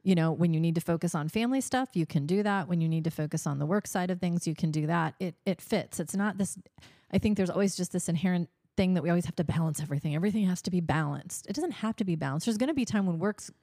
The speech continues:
work is gonna be like, "Oh my gosh, I have some clients I really need to get in."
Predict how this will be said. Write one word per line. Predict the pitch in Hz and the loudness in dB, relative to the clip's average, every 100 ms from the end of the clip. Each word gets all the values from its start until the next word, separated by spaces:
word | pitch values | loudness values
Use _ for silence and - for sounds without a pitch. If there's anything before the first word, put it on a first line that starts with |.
| _ 214 | _ -2
work | 214 208 | -2 -2
is | - | -4
gonna | 190 175 | -2 0
be | 180 180 | 0 0
like, | 170 156 | 0 -2
"Oh | 208 | -2
my | 202 | 0
gosh, | 180 180 - | 0 -2 -2
I | 160 | -4
have | 160 160 165 - - _ _ | -2 -4 -6 -12 -20 _ _
some | - 190 | -2 0
clients | 233 233 220 | 2 2 2
I | 180 | 0
really | 190 190 | 0 0
need | 185 175 | 0 -2
to | 185 | -4
get | 175 170 | -4 -2
in." | 170 170 170 | 0 0 -2